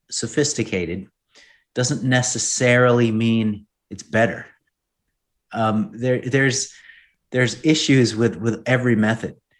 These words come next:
Uh, the important thing is to be able to be consistent,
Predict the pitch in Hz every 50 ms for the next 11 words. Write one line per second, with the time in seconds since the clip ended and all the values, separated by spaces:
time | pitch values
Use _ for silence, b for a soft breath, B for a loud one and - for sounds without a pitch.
0 | b b b b b b b b b b - 117 110 107 104 101 90 107 120 117
1 | 117 110 107 - - 147 147 127 131 131 120 - - 123 120 117 113 113 117 113
2 | - 113 117 113 107 107 - - - - - 117 113 110 110 107 104 98 107 -
3 | _ _ _ _ _ _ _ _ _ - 131 131 135 156 151 147 - - - -
4 | 127 123 120 120 107 104 - 120 123 123 113 - - 110 104 98 95 - - -
5 | 131 120 - - - 107 101 95 - - -